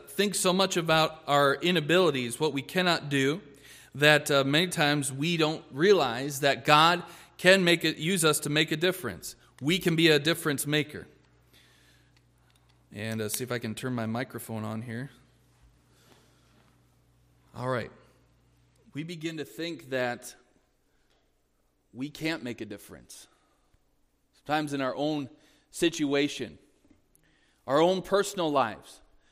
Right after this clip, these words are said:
we think, "There's nothing I can do to, uh, to correct this bad situation, to improve this bad situation. There's nothing I can do to make a difference in my own life,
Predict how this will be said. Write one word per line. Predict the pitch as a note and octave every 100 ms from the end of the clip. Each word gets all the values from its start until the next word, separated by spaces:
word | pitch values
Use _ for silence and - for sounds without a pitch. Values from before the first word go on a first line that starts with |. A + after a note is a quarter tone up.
| -
we | C3+
think, | E3 F#3 E3+ - - _ _ _
"There's | D3 D3+
nothing | F3+ G#3 G#3+
I | F#3+
can | F#3 E3+
do | F3 F#3
to, | F3+ E3 C#3+ C3 - _ -
uh, | C3+ C3 B2 A#2+
to | - D#3 C#3
correct | - D3+ E3+ F#3+ -
this | C#3+ A#2+
bad | D3+ D#3 D3
situation, | D3 - C#3+ D#3 - D#3
to | C#3+
improve | C3 A2+ D#3 F3+
this | D#3+ D3+
bad | - D3 C#3+
situation. | D3 C3+ C3+ C3 C3 E3 G3+ _ _ _ _ _ _ -
There's | D3+
nothing | F3 F#3 G3
I |
can | F#3+ F3+
do | F3+
to | D#3
make | D#3+ F3
a |
difference | D#3+ F#3+ - C#3 - - - _
in | D3
my | D3+
own | D#3 D3+
life, | D3+ E3+ A2 -